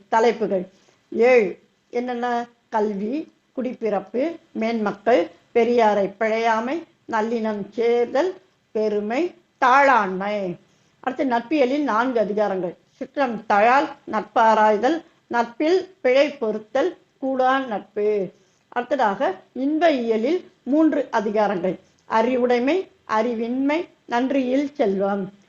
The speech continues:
துன்ப இயலில் நான்கு அதிகாரங்கள். ஈயாமை, இன்மை, மானம், இரவச்சம். பொது இயலில் ஒரே ஒரு அதிகாரம்,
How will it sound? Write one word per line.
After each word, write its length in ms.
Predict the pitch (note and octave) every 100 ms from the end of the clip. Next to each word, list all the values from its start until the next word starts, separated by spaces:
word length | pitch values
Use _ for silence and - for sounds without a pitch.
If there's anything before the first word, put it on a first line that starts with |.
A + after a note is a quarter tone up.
| _ _ _
துன்ப 320 | D4+ D#4 D#4+
இயலில் 420 | D4 B3 C#4 F4 -
நான்கு 400 | A3+ C#4+ D4+ B3
அதிகாரங்கள். 600 | F#3 G#3 G3 F3 F3 E3+ _ _ _ G#3+
ஈயாமை, 720 | A3+ A#3+ A#3+ A#3 B3+ E4 E4+ _
இன்மை, 680 | - G#3+ G#3+ A3 A3 D4 G4 _ _
மானம், 600 | A3 G#3 G#3+ A#3 B3 F4 - _ -
இரவச்சம். 760 | A3+ C4 A#3+ F3+ - A3 G#3+ G3+ F3+ - _ _ _ -
பொது 300 | C4+ D4 D#4+
இயலில் 380 | C4 C#4 F#4+ -
ஒரே 380 | B3 B3 C4+
ஒரு 260 | C#4+ A3+ G#3+
அதிகாரம், 640 | G#3 F#3+ G#3 G3+ F#3+ F3